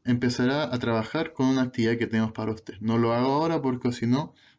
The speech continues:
voy a avanzar en aquello y eso se lo dejo a ustedes. Así que en este momento, y esperando que realicen la actividad, que se encuentren muy bien con sus familias y que hayan aprendido un poco más del mar Mediterráneo, me despido. En nombre del profesor Nicolás y de la profesora Fernanda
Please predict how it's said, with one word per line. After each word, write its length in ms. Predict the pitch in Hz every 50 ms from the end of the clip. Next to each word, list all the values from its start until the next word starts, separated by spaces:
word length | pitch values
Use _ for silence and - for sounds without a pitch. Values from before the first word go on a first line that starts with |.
| _ _
voy 160 | 113 117 117
a 40 | 113
avanzar 400 | 110 110 104 - - 127 123 120
en 100 | 117 117
aquello 460 | 117 120 147 170 185 202 202 214 240 - _ _ _
y 160 | - 123 131
eso 240 | 147 143 - 151 151
se 140 | 147 - 123
lo 120 | 113 113
dejo 180 | 120 123 - 131
a 20 |
ustedes. 480 | - - - - - - - - - _ _ _ _ _ _ _ _ _ - - _ _ -
Así 360 | 104 92 - - 127 131 127
que 220 | 139 135 131 - -
en 120 | 113 117
este 240 | 139 - - - 185
momento, 540 | 180 180 185 196 202 208 - - 104 202 214 -
y 80 | -
esperando 460 | - - - 113 104 110 110 113 113 107
que 100 | 117 107
realicen 420 | 110 113 117 123 123 - 135 127
la 60 | 131
actividad, 560 | 127 - - 135 135 143 156 175 185 - - - _
que 100 | - -
se 120 | 104 - 110
encuentren 380 | - - 113 110 - 110 110
muy 120 | 110 110 107
bien 140 | 110 110 110
con 140 | - 117
sus 180 | 117 - 120 120
familias 520 | - 123 135 151 170 180 196 196 - - _ - - - -
y 120 | 107 101
que 120 | 90 110 110
hayan 180 | 110 120 120
aprendido 460 | 123 123 120 120 117 123 123 135 139
un 100 | 135 127
poco 240 | 127 143 139 139 139
más 180 | 147 156 151 143
del 120 | 143 139
mar 180 | 147 147 151 156
Mediterráneo, 640 | 156 151 156 147 151 156 160 180 190 202 220 220 - - _ _ _ _ _ _ _
me 180 | - 120 120 120
despido. 500 | 123 120 120 - - 117 98 - - - _ _ _ _ _ _ _ _ _ _ _ _
En 140 | 113 107 107
nombre 240 | 113 113 117 117 110
del 120 | 104 -
profesor 400 | - 113 101 110 101 - 120 117
Nicolás 580 | 113 110 107 110 110 123 165 190 - - - _
y 100 | - 120
de 80 | 120 117
la 100 | 113 104
profesora 460 | 123 110 107 110 - - 120 120 117
Fernanda 520 | - 127 120 123 135 127 107 92 87 -